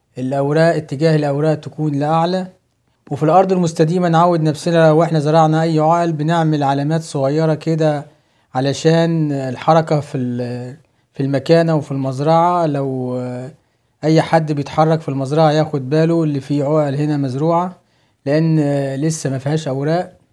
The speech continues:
فبنعلم علامات صغيرة. وإن شاء الله لما عملية الزراعة تنجح، هنعمل عريشة صغيرة تطلع عليها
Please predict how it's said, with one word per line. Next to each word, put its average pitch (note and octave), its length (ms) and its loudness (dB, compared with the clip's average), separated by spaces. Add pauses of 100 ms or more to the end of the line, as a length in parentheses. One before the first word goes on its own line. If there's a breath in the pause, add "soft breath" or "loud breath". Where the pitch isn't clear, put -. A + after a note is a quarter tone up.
(720)
فبنعلم D3 500 0
علامات D#3 280 2
صغيرة. D#3+ 760 0 (200)
وإن C3+ 80 -6
شاء F3+ 300 4
الله F3+ 240 4
لما E3 280 2
عملية D#3 280 0
الزراعة D#3+ 360 2
تنجح، F3 640 -2
هنعمل D#3+ 440 0
عريشة D3+ 420 0
صغيرة D3+ 600 0
تطلع D#3 540 -4
عليها C#3 520 0